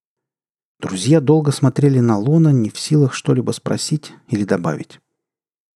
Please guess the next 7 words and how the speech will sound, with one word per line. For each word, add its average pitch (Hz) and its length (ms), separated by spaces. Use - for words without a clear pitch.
«Нам 92 180
нужно 120 240
выдвигаться 117 540
сейчас - 380
же», - 180
сказал 85 380
Умейт. 87 380